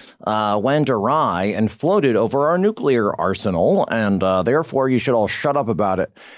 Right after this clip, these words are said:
And also, you've got these douches on, um,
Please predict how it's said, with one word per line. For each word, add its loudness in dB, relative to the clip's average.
And 2
also, 2
you've 0
got 0
these 2
douches 0
on, 0
um, 0